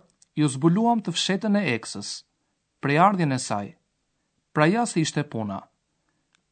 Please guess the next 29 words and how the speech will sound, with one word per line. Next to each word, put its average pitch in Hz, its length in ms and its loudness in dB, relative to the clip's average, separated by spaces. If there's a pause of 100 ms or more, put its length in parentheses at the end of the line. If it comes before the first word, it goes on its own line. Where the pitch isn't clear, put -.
Andrea 226 520 4
ishte 202 160 -4
në 156 160 0
shtëpi - 300 -2 (260)
dhe 139 160 -2
po 175 160 4
merrej 240 240 2
me 175 160 4
atë 170 160 2
gjë 151 320 0
që 170 160 2
i 156 140 4
jepte 170 180 -2
kënaqësi. 156 560 -2 (800)
Po 143 80 2
lexonte 165 420 0
një 196 140 2
libër 107 400 -4 (920)
dhe 120 120 -6
po 139 120 0
lexonte 143 520 0
pikërisht 156 560 -2 (360)
historinë 180 600 2 (180)
e 139 120 -2
shpirtrave 196 640 -2
të 202 160 2
mirë 151 240 2
të 170 160 0
Kölnit. 107 460 -6